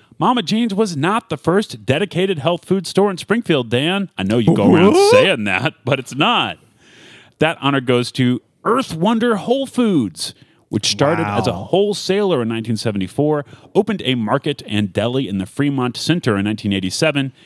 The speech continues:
Speaker 1: and probably doesn't sound familiar to anyone listening because in nineteen ninety-seven it was purchased by a small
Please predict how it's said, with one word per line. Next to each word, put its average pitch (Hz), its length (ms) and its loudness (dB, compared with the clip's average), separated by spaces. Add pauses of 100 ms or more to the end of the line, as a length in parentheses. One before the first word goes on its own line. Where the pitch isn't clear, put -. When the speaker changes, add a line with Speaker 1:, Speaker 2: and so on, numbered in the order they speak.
(280)
Speaker 1:
and 101 160 -6
probably 180 400 0
doesn't 151 320 -2
sound 143 460 -4
familiar 113 420 -2
to - 160 -12
anyone 104 340 -2
listening 117 360 -2
because 113 320 -4
in 92 140 -6
nineteen 120 340 -2
ninety-seven 117 520 -2
it 143 60 -2
was 127 140 -6
purchased 190 420 -4
by 165 120 0
a 139 100 -2
small 190 500 -2